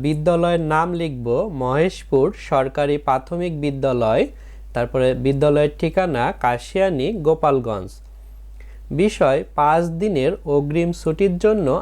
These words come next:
আবেদন। দেখো, এখানে লিখেছি, জনাব, বিনীত নিবেদন এই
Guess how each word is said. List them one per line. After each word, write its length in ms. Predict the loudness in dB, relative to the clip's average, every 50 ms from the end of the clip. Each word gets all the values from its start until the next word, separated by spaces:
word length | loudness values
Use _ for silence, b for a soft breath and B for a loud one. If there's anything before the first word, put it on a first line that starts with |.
| 0 0 0
আবেদন। 380 | 0 0 -2 -4 -4 -4 -6 -6 -10 -14 -18 -20 -20 -20 -20 -20 -20 -20 -20 -20 -20 -20 -20 -20 -20 -20 -18 -18 -18 -18 -18 -18 -18 -18 -18 -18 -18 -16 -12 -8 -2 0 0
দেখো, 220 | 0 0 2 2 2 2 2
এখানে 220 | 0 0 -2 -2 0 0
লিখেছি, 320 | -2 -2 -2 -4 -2 -2 -4 -4 0 2
জনাব, 440 | 2 2 2 2 2 2 2 2 0 -2 -6 b b b b b b b b b b 0
বিনীত 320 | 2 4 4 4 4 4 4 4 4 4
নিবেদন 380 | 2 2 2 2 4 4 2 2 0 0 2 4 4
এই 80 | 4